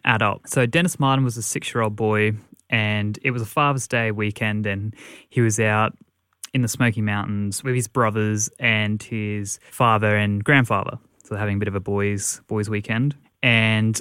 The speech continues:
the boys decided to pull a bit of a prank on the, on the dad and the grandfather,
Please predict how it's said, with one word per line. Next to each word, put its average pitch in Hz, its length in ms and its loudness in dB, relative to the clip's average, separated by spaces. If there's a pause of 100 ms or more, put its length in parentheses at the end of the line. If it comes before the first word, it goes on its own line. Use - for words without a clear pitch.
(140)
the 139 140 -2
boys 151 340 4
decided 120 500 0
to 110 640 2 (180)
pull 131 160 2
a - 20 4
bit 113 100 0
of 107 60 0
a 101 60 2
prank - 640 -2
on 110 260 0
the, 107 520 -2
on 113 120 -2
the 107 80 0
dad 101 240 0
and 101 80 -4
the 101 40 -4
grandfather, 104 600 -4